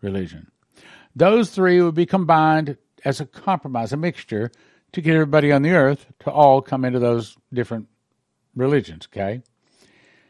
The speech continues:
There, here's where Goforth Parnell, Vicky Goforth Parnell says, "Gabriel spoke to me and said, 'Daughter of heaven's courts, hear my words this day, this moment of time. I bring you official tidings.'" And she goes, "I'm, I'm running out of time, so I'm gonna have to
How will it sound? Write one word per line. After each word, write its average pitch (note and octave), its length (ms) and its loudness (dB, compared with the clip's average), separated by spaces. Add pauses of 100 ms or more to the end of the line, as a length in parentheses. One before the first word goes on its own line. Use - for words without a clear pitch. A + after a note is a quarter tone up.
(1000)
There, F3 240 4
here's G3 400 4
where E3 320 2
Goforth D#3+ 680 2
Parnell, C#3+ 600 0
Vicky C#3 440 -6
Goforth C3+ 420 -2
Parnell C3 360 -2
says, A#2+ 440 -4 (1400)
"Gabriel F#3 360 4
spoke E3 340 2
to D3+ 100 -4
me D3+ 140 0
and D3 120 -2
said, C3 240 -2
'Daughter D#3+ 280 2
of D#3+ 80 -4
heaven's D3 320 -4
courts, C3+ 340 -6
hear E3+ 260 -4
my F3 160 0
words D3 320 -4
this C#3 200 -6
day, G#2+ 360 -4
this G#2+ 280 -10
moment D3 300 -2
of B2+ 100 -6
time. A2 380 -6
I G#2+ 100 -10
bring C3+ 260 -6
you C3 120 -2
official C3+ 400 -6
tidings.'" A2+ 540 -4 (360)
And - 100 -20
she - 140 -12
goes, B2 220 4
"I'm, B2 200 -6
I'm A2+ 340 -6
running D3+ 240 0
out D3+ 140 2
of - 40 -14
time, A#2 300 -4
so A#2 120 -10
I'm A2 60 -6
gonna A2 160 -6
have A#2 220 -4
to G#2+ 180 -8